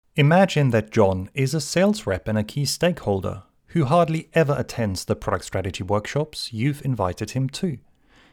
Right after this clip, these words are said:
Instead, he requests product roadmap changes by talking directly to you. You should then consider asking John to change his behavior and attend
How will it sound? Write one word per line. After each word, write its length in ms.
Instead, 420
he 200
requests 560
product 340
roadmap 340
changes 480
by 180
talking 420
directly 680
to 160
you. 240
You 120
should 260
then 220
consider 340
asking 460
John 260
to 140
change 380
his 120
behavior 600
and 380
attend 580